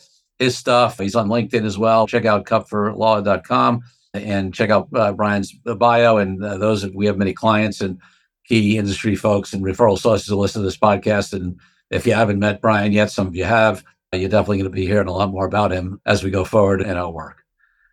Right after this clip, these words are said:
Brian, so my final question on the podcast is always about my highest value in life, which is freedom.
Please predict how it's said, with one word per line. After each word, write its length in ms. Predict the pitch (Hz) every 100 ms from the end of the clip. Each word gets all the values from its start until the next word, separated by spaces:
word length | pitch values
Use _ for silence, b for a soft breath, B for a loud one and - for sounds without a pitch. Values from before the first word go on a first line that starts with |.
| _
Brian, 460 | - 135 139 113 95
so 360 | - 131 123
my 180 | 117 127
final 420 | 120 196 208 175
question 380 | 139 160 147 147
on 80 | 139
the 80 | 127
podcast 600 | 139 127 - 123 113 -
is 100 | 117
always 200 | 123 107
about 240 | 113 120
my 200 | 117 120
highest 400 | 113 120 117 -
value 320 | 120 120 117
in 60 | 107
life, 260 | 113 135 -
which 160 | 107
is 80 | 101
freedom. 400 | - 127 180 185